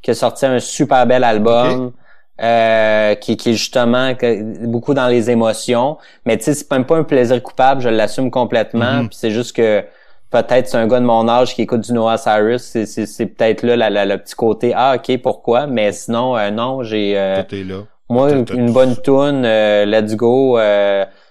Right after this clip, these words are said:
Speaker 1: j'ai, j'ai, j'ai, j'ai des vinyles de à peu près, euh, tout ce qui, qui vient me chercher émotivement. Fait
Speaker 2: Exact.
Speaker 1: que,
Speaker 2: Ouais,
Speaker 1: euh,
Speaker 2: ouais, je, je, je, moi, je dis toujours, ah, ben, des plaisirs coupables, j'en ai pas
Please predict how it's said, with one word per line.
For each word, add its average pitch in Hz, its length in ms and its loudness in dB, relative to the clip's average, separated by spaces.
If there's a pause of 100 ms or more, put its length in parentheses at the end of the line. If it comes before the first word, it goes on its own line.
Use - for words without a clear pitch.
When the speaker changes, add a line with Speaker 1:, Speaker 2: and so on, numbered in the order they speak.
Speaker 1:
j'ai, 117 440 2
j'ai, 120 280 0
j'ai, 117 480 2
j'ai 113 200 -2
des 113 180 2
vinyles 117 520 0
de 113 80 2
à 104 160 2
peu 113 160 -2
près, 120 580 0
euh, 104 100 -2
tout 151 120 -6
ce - 100 -14
qui, 110 240 -6
qui 110 220 -2
vient 113 160 0
me 113 60 -4
chercher 113 320 -4
émotivement. 101 560 -8
Fait 92 60 -12
Speaker 2:
Exact. 95 280 -4
Speaker 1:
que, 95 60 -4
Speaker 2:
Ouais, 92 100 0
Speaker 1:
euh, 92 380 0
Speaker 2:
ouais, 90 60 -10
je, 92 160 -16
je, 87 200 -14 (360)
je, 98 140 -14 (400)
moi, 143 140 0
je 110 80 -10
dis 113 120 -18
toujours, 135 460 -4
ah, 123 140 -4
ben, 98 160 -10
des 104 100 -10
plaisirs 117 300 -8
coupables, 131 260 -4
j'en 110 160 -6
ai 110 60 -6
pas 123 180 -8